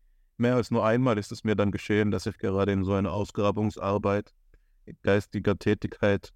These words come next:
festgestellt habe, dass jemand anderes mir hier nicht hilft, sondern mir die Arbeit abnimmt, weil eben genau die Arbeit, an der ich gerade sitze und die bis dahin noch innovativ hielt, ähm, schon vorliegt. Ja, also das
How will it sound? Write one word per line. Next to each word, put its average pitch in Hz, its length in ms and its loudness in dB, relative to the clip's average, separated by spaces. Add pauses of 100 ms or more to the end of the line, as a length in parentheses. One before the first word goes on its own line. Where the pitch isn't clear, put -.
festgestellt 101 680 -2
habe, 98 280 0 (480)
dass 92 140 -4
jemand 104 220 2
anderes 101 640 0 (420)
mir 113 160 2
hier 107 220 0
nicht 104 220 -2
hilft, 135 320 -4
sondern 107 260 0
mir 104 160 2
die 107 120 -2
Arbeit 104 380 -2
abnimmt, 113 560 -4 (280)
weil 107 280 0
eben 107 200 2
genau 98 280 0
die 110 160 -2
Arbeit, 107 360 0
an 98 100 0
der 104 120 0
ich 95 80 -6
gerade 98 360 -2
sitze 110 320 -2
und 95 180 0
die 107 120 2
bis - 240 -6
dahin 101 280 2
noch 98 120 -2
innovativ 101 640 -4
hielt, 107 320 0 (520)
ähm, 92 340 -4
schon 104 260 2
vorliegt. 98 580 0
Ja, 107 220 2
also 101 180 0
das 95 280 -6